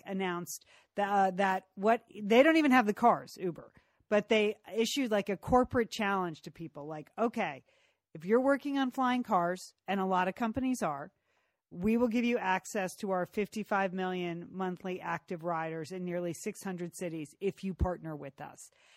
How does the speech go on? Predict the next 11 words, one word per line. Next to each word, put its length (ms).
And, 540
uh, 560
and 180
so 220
that's 340
it. 220
It's 160
gonna 180
be 140
basically, 680
imagine, 760